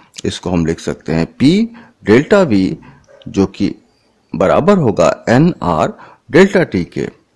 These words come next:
जैसा कि हम पिछले वीडियो में देख चुके हैं। इन वैल्यूज को फर्स्ट लॉ इक्वेशन में हम पुट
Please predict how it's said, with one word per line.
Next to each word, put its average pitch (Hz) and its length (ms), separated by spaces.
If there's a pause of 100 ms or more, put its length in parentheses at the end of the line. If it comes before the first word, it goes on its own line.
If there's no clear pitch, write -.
(240)
जैसा 87 280
कि - 160
हम 98 200 (340)
पिछले 98 320 (140)
वीडियो 65 300
में 90 200 (300)
देख 196 220
चुके - 240
हैं। 82 220 (640)
इन 220 280
वैल्यूज 92 420
को 90 200 (460)
फर्स्ट - 420
लॉ 107 120 (200)
इक्वेशन 90 460
में 90 260 (540)
हम 78 220
पुट 98 180